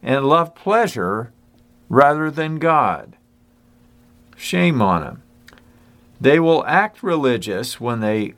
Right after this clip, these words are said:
when it's convenient or profitable for them,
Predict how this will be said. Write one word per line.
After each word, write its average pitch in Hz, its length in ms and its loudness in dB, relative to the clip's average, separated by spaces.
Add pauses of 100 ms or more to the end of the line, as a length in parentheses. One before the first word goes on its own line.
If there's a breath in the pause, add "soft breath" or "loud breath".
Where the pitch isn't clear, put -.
when 135 180 0
it's - 180 0
convenient 120 840 -4
or 117 300 4
profitable 104 760 -2
for 101 260 -4
them, 113 560 -2